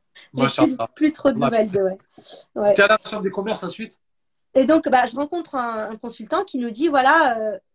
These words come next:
Speaker 1: vu votre situation, vu votre projet, il est, il tient la route et tout. » Il nous avait même donné une, euh,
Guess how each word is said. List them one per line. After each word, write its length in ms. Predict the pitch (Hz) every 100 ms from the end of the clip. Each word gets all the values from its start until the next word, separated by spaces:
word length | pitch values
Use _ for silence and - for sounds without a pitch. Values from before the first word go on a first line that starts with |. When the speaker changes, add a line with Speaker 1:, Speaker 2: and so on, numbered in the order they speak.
| _ _
Speaker 1:
vu 200 | 190 294
votre 180 | 311 285
situation, 640 | - 254 226 254 294 311 277
vu 120 | 262
votre 260 | 247 233
projet, 440 | - 220 240 277 277
il 120 | 208
est, 40 | 202
il 240 | 196 190
tient 180 | - 247
la 120 | 226
route 280 | 220 285 262
et 80 | 214
tout. » 260 | - 302
Il 40 | 294
nous 100 | 220
avait 120 | 196
même 180 | 226 247
donné 320 | 254 262 262
une, 160 | 233 220
euh, 200 | 202